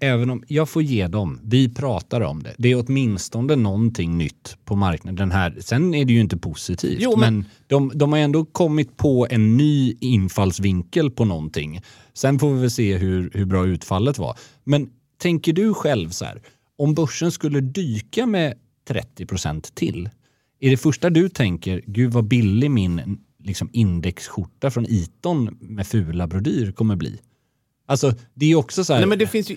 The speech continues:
Speaker 2: ingenting som går, eh
Speaker 1: Det finns ju större problem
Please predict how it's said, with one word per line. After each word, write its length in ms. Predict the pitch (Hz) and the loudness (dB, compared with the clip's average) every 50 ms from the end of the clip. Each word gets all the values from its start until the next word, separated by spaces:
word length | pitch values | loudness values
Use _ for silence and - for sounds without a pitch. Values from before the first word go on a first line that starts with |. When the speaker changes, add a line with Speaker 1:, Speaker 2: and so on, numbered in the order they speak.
| - - | -12 -6
Speaker 2:
ingenting 840 | 220 233 208 185 175 170 175 180 175 170 147 - 208 190 185 143 123 | -4 -2 0 0 0 0 0 0 0 -2 -2 -2 -2 -2 0 -2 -2
som 280 | - - 123 123 123 | -2 -4 -4 -2 -2
går, 460 | 110 113 107 104 104 101 98 98 98 98 | -2 -2 -2 0 0 -2 -2 -2 -4 -4
eh 180 | 95 95 92 92 95 | -4 -6 -4 0 0
Speaker 1:
Det 100 | 143 - | 2 4
finns 220 | - 156 147 131 | 4 4 4 2
ju 60 | 147 | 0
större 460 | 131 - - 165 156 147 139 143 143 | 0 2 2 4 4 4 4 2 2
problem 640 | 123 - 147 143 139 143 143 117 87 76 78 82 78 | 2 2 2 4 4 4 2 2 0 -2 -2 -6 -8